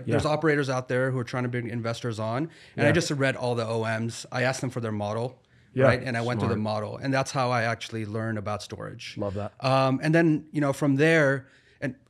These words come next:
Speaker 2: first of all, I love Google Sheets. I love Excel, right? I love
Speaker 1: Yeah.
Speaker 2: models. So that was really fun for me and <laughs> exciting for me.
Speaker 1: Yeah.
Speaker 2: Um, and that's where I think I really learned, like, what, what's, what's the strategy in storage, right? What, what are, what's the playbook people are bringing to storage?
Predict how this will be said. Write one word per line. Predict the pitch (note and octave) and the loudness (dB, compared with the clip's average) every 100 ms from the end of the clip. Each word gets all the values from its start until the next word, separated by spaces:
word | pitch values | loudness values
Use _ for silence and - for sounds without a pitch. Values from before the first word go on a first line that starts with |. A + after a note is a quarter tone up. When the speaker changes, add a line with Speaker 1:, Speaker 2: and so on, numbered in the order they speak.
| _ _ | _ _
Speaker 2:
first | - F3 | 0 2
of | C#3 | 4
all, | C3+ | 2
I | B2+ | 2
love | B2 B2+ B2+ A2+ | 2 2 2 0
Google | A#2 A2+ A2+ | -2 -4 -4
Sheets. | - A2 - - - - | -4 -6 -6 -12 -14 -8
I | B2 | -2
love | B2+ B2+ | 0 0
Excel, | A#2+ - A#2+ A2+ A2+ A2+ | 0 0 0 0 -2 -4
right? | A#2+ A#2 | -2 -2
I | A2+ | -2
love | A2+ A#2 | -2 0
Speaker 1:
Yeah. | G#2+ G2+ | 0 0
Speaker 2:
models. | A#2 A2+ A2 A2 | 0 0 -2 -4
So | - B2 A2+ - - | 0 0 0 -4 0
that | E3+ | 4
was | F3+ | 6
really | D#3+ D3 | 6 4
fun | B2 B2+ B2 | 2 -2 -2
for | A2+ | -2
me | A2 | -2
and | A2+ | -4
<laughs> | |
exciting | - B2+ B2 | -2 -2 -2
for | A#2+ A#2+ | -4 -4
me. | G#2+ | 0
Speaker 1:
Yeah. | B2+ C3+ - - | 2 2 0 -8
Speaker 2:
Um, | - C#3 C3+ C3 C3 | 0 2 4 2 2
and | D#3+ D#3 | 0 0
that's | D#3+ F#3 A3+ | -2 0 4
where | G#3 | 4
I | |
think | F3+ F#3 | 4 2
I | |
really | D#3+ D3 D#3 D3 | 2 4 4 4
learned, | C3+ C3+ C3+ | 2 2 2
like, | A#2+ A#2+ - _ _ - | 2 -2 -6 _ _ 0
what, | D3 F3 - | 4 4 4
what's, | F#3 - - | 0 0 -6
what's | C#3 D#3+ - | -4 -4 -4
the | C3+ | -6
strategy | - A#2+ B2 G#2 G#2+ | -2 -2 -2 -4 -8
in | G2+ | -8
storage, | - G#2+ - - - - | -10 -14 -18 -20 -20 -16
right? | A2+ A#2+ | -10 -8
What, | A#2 C3+ | -4 -4
what | B2+ C3+ | -2 -2
are, | C3 | -2
what's | - C#3 - | -2 -6 -2
the | C#3 B2 | -2 -2
playbook | - C3+ B2 A#2+ | -2 -2 0 -4
people | - B2 G#2 | -6 -6 -6
are | G2 | -6
bringing | G2+ G2 | -6 -6
to | G2 | -10
storage? | - G2 F#2+ - - | -14 -14 -14 -14 -16